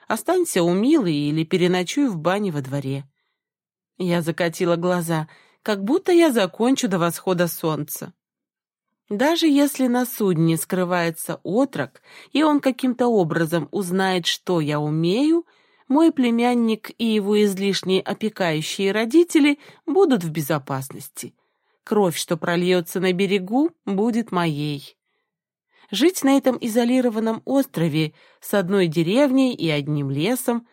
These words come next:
было тяжело. Суда у причала были единственным развлечением. Новые лица, бродящие по деревне под выпивку, музыку и украденные поцелуи,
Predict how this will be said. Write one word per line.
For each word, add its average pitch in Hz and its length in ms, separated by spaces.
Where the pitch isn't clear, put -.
было 277 300
тяжело. 165 600
Суда 254 320
у 262 80
причала 220 580
были 196 220
единственным 208 760
развлечением. 160 960
Новые 196 540
лица, 208 480
бродящие 175 680
по 165 140
деревне 165 500
под 151 220
выпивку, 185 640
музыку 220 600
и 208 180
украденные 180 720
поцелуи, 226 760